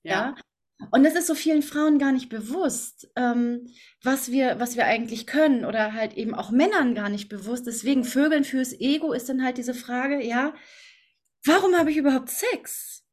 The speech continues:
Speaker 1: Was
Speaker 2: Mhm.
Speaker 1: bedeutet Sex für mich? Und wir gehen dann halt, ähm, alles, was zum Sex gehört, Körper, Geist und Seele, ne? Wo, wo stecke ich? Wie habe ich Sexualität gelernt? Wie ist mein Körper aufgebaut? Wie,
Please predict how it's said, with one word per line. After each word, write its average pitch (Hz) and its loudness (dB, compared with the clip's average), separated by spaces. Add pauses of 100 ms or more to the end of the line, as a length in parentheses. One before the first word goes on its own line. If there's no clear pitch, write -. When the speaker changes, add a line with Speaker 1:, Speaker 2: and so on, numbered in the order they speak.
(120)
Speaker 1:
Was 302 4
Speaker 2:
Mhm. - -14
Speaker 1:
bedeutet 403 -2 (240)
Sex 262 -2
für 247 -4
mich? 220 -4
Und 254 2
wir 254 0
gehen 269 0
dann 254 -2
halt, 240 -4 (760)
ähm, 220 0 (1000)
alles, 311 0
was 285 0 (600)
zum 262 2
Sex 247 0
gehört, 208 -2
Körper, 302 4
Geist 254 -4
und 240 -6
Seele, 180 -4
ne? 294 0
Wo, 262 -2
wo 247 -2
stecke 202 -4
ich? 190 -10
Wie 254 0
habe 262 0
ich 247 -8
Sexualität 240 -4
gelernt? 190 -2
Wie 254 0
ist - -6
mein 247 0
Körper 208 -2
aufgebaut? 180 -4
Wie, 247 0